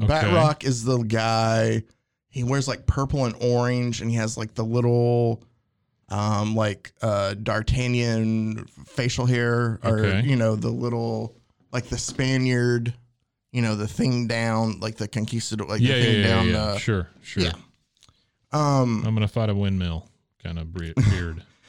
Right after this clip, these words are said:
Speaker 2: And so why he's there to stop the bad guys, since they're committing a crime, the Great Lake Initiative, or the Great Lake Avengers still,
Speaker 1: Mm-hmm.
Speaker 2: um, come to assist him.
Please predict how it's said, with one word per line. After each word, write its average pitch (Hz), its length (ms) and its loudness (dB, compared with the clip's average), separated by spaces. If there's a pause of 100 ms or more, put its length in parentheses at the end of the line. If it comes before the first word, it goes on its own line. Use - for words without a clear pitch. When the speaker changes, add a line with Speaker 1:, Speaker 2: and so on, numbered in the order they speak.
(160)
Speaker 2:
And 139 220 0
so 139 260 2
why 135 260 2
he's 143 240 2
there 131 180 2
to 120 80 0
stop 113 320 -2
the 110 80 0
bad 180 340 0
guys, 104 500 -4 (160)
since 113 320 -4
they're 117 160 2
committing 110 380 0
a 90 60 -10
crime, 110 580 -2 (440)
the 123 160 2
Great 123 340 0
Lake 120 280 0
Initiative, 107 560 0
or 110 120 2
the 107 100 0
Great 104 240 -2
Lake 104 160 -2
Avengers 98 440 -4
still, 95 320 -6 (240)
Speaker 1:
Mm-hmm. 98 200 -2
Speaker 2:
um, 113 440 0 (220)
come 131 320 2
to 127 220 2
assist - 440 -4
him. - 280 -8